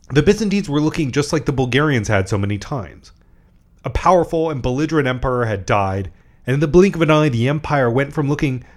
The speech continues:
very powerful and ready for anything to extremely vulnerable. The question was, what was going to happen now? Enemies were everywhere, including within.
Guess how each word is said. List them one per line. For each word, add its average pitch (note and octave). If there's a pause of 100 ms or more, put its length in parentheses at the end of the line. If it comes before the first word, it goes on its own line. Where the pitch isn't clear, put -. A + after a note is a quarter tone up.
very D#3+
powerful C3 (420)
and C3+
ready D#3
for C#3
anything C#3+
to C3+
extremely C#3+
vulnerable. G2+ (1120)
The A#2+
question F3+
was, C3+ (720)
what D#3
was D3
going C3
to A#2
happen G2+
now? E2+ (800)
Enemies D#3+
were C3
everywhere, F2
including C3
within. G2